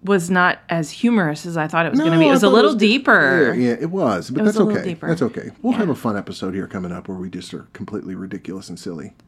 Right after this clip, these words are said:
Speaker 2: I thrive at that. <laughs>
Speaker 1: I do not. So
Speaker 2: Oh, you do.
Speaker 1: that will be a challenge for me.
Speaker 2: Yeah, well, anyway, it should be fun.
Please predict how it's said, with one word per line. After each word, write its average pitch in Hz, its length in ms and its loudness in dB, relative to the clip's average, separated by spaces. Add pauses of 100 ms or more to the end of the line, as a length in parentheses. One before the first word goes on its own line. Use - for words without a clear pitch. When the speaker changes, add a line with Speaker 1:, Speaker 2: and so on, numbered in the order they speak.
(120)
Speaker 2:
I - 80 0
thrive 110 460 -4
at - 140 -20
that. 110 440 -6 (360)
<laughs> - 200 -4
Speaker 1:
I 196 500 4
do 220 180 -2
not. 151 560 -2
So 175 460 4
Speaker 2:
Oh, 180 320 8
you 139 240 2 (160)
do. 117 380 6
Speaker 1:
that 170 360 2
will 185 200 -4
be 170 580 -4
a - 80 -6
challenge - 440 -8
for - 140 -14
me. 143 320 -8
Speaker 2:
Yeah, 170 220 -2
well, 98 280 -6 (540)
anyway, 78 500 -10 (140)
it 131 180 -2
should - 180 -6
be 60 80 -14
fun. - 340 -20